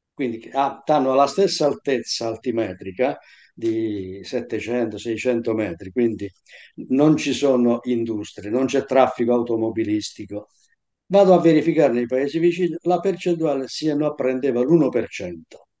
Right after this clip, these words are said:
Ma come mai? Volturino è settanta per cento e a quattro cinque chilometri i comuni dormivano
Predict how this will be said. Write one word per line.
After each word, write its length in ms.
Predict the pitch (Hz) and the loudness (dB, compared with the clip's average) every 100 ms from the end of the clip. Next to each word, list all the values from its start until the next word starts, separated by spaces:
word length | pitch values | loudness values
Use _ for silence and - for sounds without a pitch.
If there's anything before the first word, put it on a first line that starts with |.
| _ | _
Ma 120 | - 165 | -10 2
come 160 | 180 | 4
mai? 160 | 135 123 | 4 4
Volturino 460 | 160 165 180 180 | 2 2 2 2
è 40 | 139 | 2
settanta 460 | 131 - 117 107 | -4 -6 -8 -6
per 160 | 110 117 | -6 -6
cento 320 | - 123 104 _ _ - - | -2 -4 -4 _ _ -20 -6
e 80 | |
a 100 | 156 | -6
quattro 380 | - 175 - 135 | 4 4 4 -4
cinque 320 | 139 170 139 | 0 0 0
chilometri 540 | 117 127 127 107 107 113 | -4 0 0 -2 -6 -6
i 60 | |
comuni 460 | 120 135 165 120 117 - _ _ | -2 2 4 2 0 -6 _ _
dormivano 800 | - 135 131 135 143 123 117 117 | -4 -2 0 0 2 2 -2 -4